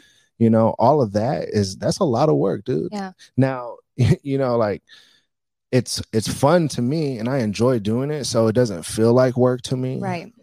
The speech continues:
Speaker 1: But the, the fact of the matter is, I
Speaker 2: It
Speaker 1: got
Speaker 2: is work.
Speaker 1: I got my family upstairs right now, you know,
Speaker 2: Mm-hmm.
Speaker 1: in the room. I told them they can't come downstairs when I'm sure they're probably upstairs hungry or something like that.
Speaker 2: Right.
Speaker 1: You know what I mean? But they're
Speaker 2: Yeah.
Speaker 1: sacrificing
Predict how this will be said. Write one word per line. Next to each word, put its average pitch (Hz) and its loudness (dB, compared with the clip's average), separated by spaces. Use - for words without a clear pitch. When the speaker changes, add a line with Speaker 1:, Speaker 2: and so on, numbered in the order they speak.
Speaker 1:
But 107 0
the, 95 -2
the 98 -2
fact 117 -4
of 101 -2
the 98 0
matter 104 0
is, 120 2
I 107 0
Speaker 2:
It 107 -4
Speaker 1:
got 220 0
Speaker 2:
is 196 -6
work. 196 -4
Speaker 1:
I 113 -4
got 117 2
my 110 2
family 120 0
upstairs 107 0
right 107 0
now, 113 2
you - 0
know, - 0
Speaker 2:
Mm-hmm. - -6
Speaker 1:
in 110 2
the 101 0
room. 110 2
I 95 -6
told 110 0
them 104 0
they 104 -2
can't 107 -6
come 104 -4
downstairs 101 0
when 101 -2
I'm 98 -4
sure 107 0
they're 101 2
probably 104 -6
upstairs 101 -2
hungry 104 -2
or 95 -4
something 101 -6
like 98 -4
that. 214 2
Speaker 2:
Right. 113 2
Speaker 1:
You 120 2
know 120 2
what 113 0
I 117 0
mean? 117 4
But 254 4
they're 339 0
Speaker 2:
Yeah. - -
Speaker 1:
sacrificing 117 -2